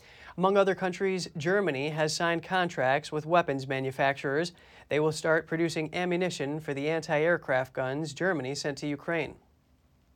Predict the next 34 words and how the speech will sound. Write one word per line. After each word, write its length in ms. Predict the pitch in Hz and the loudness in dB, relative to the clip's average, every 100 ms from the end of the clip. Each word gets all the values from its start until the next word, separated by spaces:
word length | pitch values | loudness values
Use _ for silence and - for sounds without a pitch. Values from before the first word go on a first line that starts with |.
| _ _ _ _ - - - | _ _ _ _ -20 -20 -4
nato 280 | 180 190 185 | 0 2 2
Secretary 520 | - 180 160 - 165 | 2 0 0 0 2
General 320 | 151 156 156 151 | 2 2 2 2
Jens 240 | 147 143 | 0 -2
Stoltenberg 720 | - 160 160 160 165 165 156 - | -2 -2 -2 2 2 2 -2 -4
will 240 | 170 190 | -2 0
wind 360 | 156 165 214 202 | 2 2 2 2
up 160 | 196 | 0
his 240 | 190 208 - | 0 -6 -4
term 320 | 185 165 165 | -2 0 2
in 80 | 151 | 0
October. 500 | 127 - 269 202 131 127 - - - - | -2 -2 0 2 0 -4 -12 -20 -20 -12
A 60 | |
spokesperson 640 | - 233 247 - 151 147 135 | 2 4 4 0 0 0 -4
for 120 | 143 | -2
the 100 | 139 | 0
alliance 440 | 143 143 156 165 - | 2 2 0 -2 -8
said 260 | - 233 208 | -2 0 0
he 120 | 240 180 | -2 0
won't 280 | 240 - - | -2 -2 -8
seek 240 | 247 156 | -4 -2
another 300 | 156 151 147 143 | -2 0 -2 -2
term 160 | 202 196 | -2 -2
extension. 480 | 131 - 117 110 - _ _ - - - | -2 -4 -6 -6 -16 _ _ -20 -20 -6
Stoltenberg 640 | - 180 175 156 156 175 | 0 2 2 2 2 0
became 380 | 143 170 165 147 | -4 -2 0 0
nato 320 | 160 160 139 | 0 -2 -4
chief 320 | - 151 175 | -4 -4 -4
in 100 | 156 | -6
twenty 260 | 147 160 139 | -4 -4 -4
fourteen. 640 | 135 143 139 151 135 190 - - - - | -2 -4 -4 -6 -4 -6 -10 -20 -18 -10
He 80 | |
spent 260 | 156 202 - | -2 0 2
nine 260 | 185 214 | 2 2